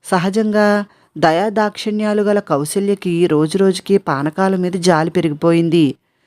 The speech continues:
సమయం దొరికినప్పుడల్లా దగ్గరికి వెళ్ళి, "ఏయ్ పానకాలు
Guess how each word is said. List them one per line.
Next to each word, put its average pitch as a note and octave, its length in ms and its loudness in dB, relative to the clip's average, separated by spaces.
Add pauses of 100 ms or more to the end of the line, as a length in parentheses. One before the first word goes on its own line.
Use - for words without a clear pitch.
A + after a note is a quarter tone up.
(160)
సమయం F#3+ 420 -2
దొరికినప్పుడల్లా F3 800 0
దగ్గరికి D#3 460 0
వెళ్ళి, D#3+ 480 4 (720)
"ఏయ్ F#3 300 4
పానకాలు E3 640 0